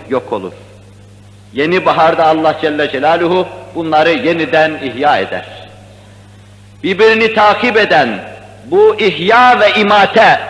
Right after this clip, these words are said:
safhalarında öldürme ve diriltme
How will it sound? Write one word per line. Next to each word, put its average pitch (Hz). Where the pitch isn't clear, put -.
safhalarında 127
öldürme 190
ve 175
diriltme 175